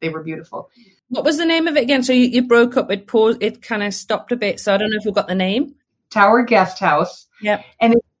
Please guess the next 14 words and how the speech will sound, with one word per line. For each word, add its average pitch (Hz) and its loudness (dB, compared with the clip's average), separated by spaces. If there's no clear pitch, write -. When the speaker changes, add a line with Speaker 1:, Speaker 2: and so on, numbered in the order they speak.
Speaker 1:
about 240 4
a 262 2
mile 208 0
and 226 0
a 196 -2
half 196 -2
out 208 4
of 180 -2
the 180 -2
main 196 -2
part 190 0
of 165 -6
York, 165 -2
like, 156 -6